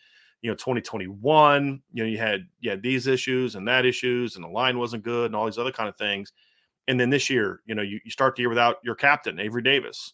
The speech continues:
Joe Wilkins is hurt, who pr-, was supposed to provide depth. Lorenzo Styles kind of mentally goes in the tank and is,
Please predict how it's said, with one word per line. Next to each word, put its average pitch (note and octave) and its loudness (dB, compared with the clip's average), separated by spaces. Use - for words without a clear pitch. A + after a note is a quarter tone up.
Joe B2 2
Wilkins C3+ 0
is G2+ -6
hurt, G#2 -4
who A2+ -10
pr-, A#2 -4
was A#2 -6
supposed A2+ -2
to - -20
provide G#2 -2
depth. G2 -6
Lorenzo B2 -2
Styles C#3 2
kind B2+ -2
of A2 -4
mentally C3+ 2
goes C3 4
in B2+ 0
the B2 -2
tank C#3 0
and A#2+ -4
is, - -8